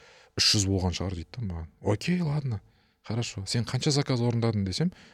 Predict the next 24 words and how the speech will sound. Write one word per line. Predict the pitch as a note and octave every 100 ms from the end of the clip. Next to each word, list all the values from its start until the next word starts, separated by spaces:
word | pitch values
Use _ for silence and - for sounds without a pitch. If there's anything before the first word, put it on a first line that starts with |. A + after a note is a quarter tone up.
| -
мен | A#2 G#2
примерно, | E2 G2+ A2+ C#3+ B2+ A#2 G#2+ - - - _ _
примерно | - G#2+ G#2+ B2+ A2+ F2+
мың | F#2+ A2
жарым | A2 A2+
заказдай | G2+ F#2+ F#2+ F#2+
орындадым | F2+ F2 F2 F2 E2
дейді. | E2+ - _ _ _ _ _ _ - _
Хорошо, | - D3 D#3 C3+ B2+ - - -
мың | G#2+
жарым | C3 C#3 B2
заказ | B2+ A#2+
орындадың, | A#2 A#2+ G#2+ F#2+ G2 F2+
үш | - -
жүзі | B2 A#2 A2+ F#2+ - - - -
отказ | G#2 - B2 B2+
емес, | B2+ G2+
еще | F#2 -
в | G2
наличии | F2+ A2 B2+ -
болмай | G2 G2+ A2+ A2
қалуы, | - F#2+ G2 F#2 E2 _
это | G2 - G2+
же | F2+ F#2